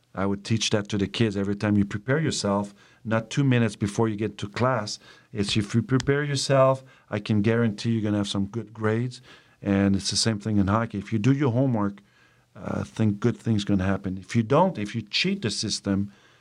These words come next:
good things might happen, but mostly the, uh, you can get injured, injured somebody else, and you can cause, cause a, uh, a, a win to your team.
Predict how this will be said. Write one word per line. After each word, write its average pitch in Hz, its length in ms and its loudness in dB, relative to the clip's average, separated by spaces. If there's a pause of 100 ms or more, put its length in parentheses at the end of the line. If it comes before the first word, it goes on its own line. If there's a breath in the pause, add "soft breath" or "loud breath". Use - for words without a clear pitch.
(280 soft breath)
good 139 220 4
things 127 260 0
might 110 200 2
happen, 113 420 2
but 101 200 -6
mostly 113 400 0
the, 98 320 -4
uh, 95 140 0 (220 soft breath)
you 113 120 -8
can 101 220 0
get 104 180 4
injured, 139 540 0
injured 101 320 -4
somebody 101 400 2
else, 123 300 0 (340 loud breath)
and 98 220 -8
you 101 80 -6
can 101 180 0
cause, 101 400 -2 (220)
cause 107 400 -4
a, 98 380 -2
uh, - 20 -8 (520 soft breath)
a, 101 460 0
a 90 60 -2
win 101 300 0
to 104 120 -8
your 101 100 2
team. 101 300 -10